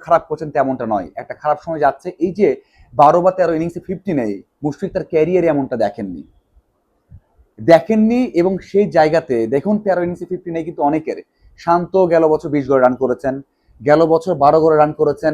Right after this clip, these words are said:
জয়, গেল বছর চোদ্দ গড়ে রান করেছেন, আম, আহ, যদি দেখেন জাকির, গেল বছর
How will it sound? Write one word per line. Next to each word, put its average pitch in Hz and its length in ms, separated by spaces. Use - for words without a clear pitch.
জয়, 127 320
গেল 151 160
বছর 165 180
চোদ্দ 170 260
গড়ে 170 140
রান 156 140
করেছেন, 156 440
আম, 131 340
আহ, 123 280
যদি 139 160
দেখেন 147 260
জাকির, 147 460
গেল 156 260
বছর 180 260